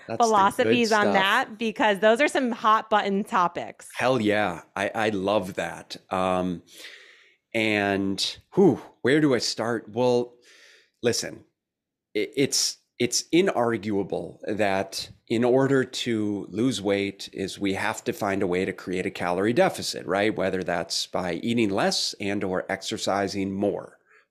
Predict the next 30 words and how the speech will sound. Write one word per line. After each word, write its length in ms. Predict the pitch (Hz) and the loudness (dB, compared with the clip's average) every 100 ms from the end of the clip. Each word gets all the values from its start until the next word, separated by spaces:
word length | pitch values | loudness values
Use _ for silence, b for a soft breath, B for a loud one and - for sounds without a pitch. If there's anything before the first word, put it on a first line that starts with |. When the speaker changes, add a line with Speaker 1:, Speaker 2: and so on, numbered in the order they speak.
| - | -2
Speaker 1:
Okay, 200 | 220 180 | 2 2
just, 300 | 113 175 - _ | 2 -2 -2 _
let's 240 | 127 123 - | -6 -6 -2
just, 260 | 139 - _ B B B B _ | -2 -4 _ B B B B _
let's 160 | 127 - | -2 2
just 220 | 160 - _ _ _ _ | 0 0 _ _ _ _
get 160 | 151 - | 2 4
that 140 | 147 | 4
out 220 | 113 107 | 4 2
there 200 | 120 113 | 0 0
and 100 | 104 98 | 0 -2
I'll 120 | 107 | -4
be 140 | 110 | -4
very 260 | 98 107 104 | -2 0 0
clear. 340 | - 101 92 | -4 -8 -8
It's, 220 | 82 - - | -6 -4 -6
it's 180 | - - | -6 -8
straight 360 | - 151 156 | 0 2 2
physics, 640 | - 107 95 95 113 - | 0 -4 -2 -6 -6 -6
right? 240 | 107 139 151 | 0 0 0
Now, 240 | 110 107 B B B B | 0 -2 B B B B
I 60 | 135 | -4
think 240 | - 196 | 0 2
we 100 | 175 | 2
can 140 | 165 127 | 0 2
also 400 | 98 147 - 165 | 2 2 2 0
agree 400 | 110 104 98 101 | -2 -4 -6 -4
that 280 | 95 90 - | -4 -4 -6
most 600 | 104 113 170 185 - - | -2 2 2 0 -8 -10
people, 580 | - 240 117 95 107 | -4 -2 0 -2 -4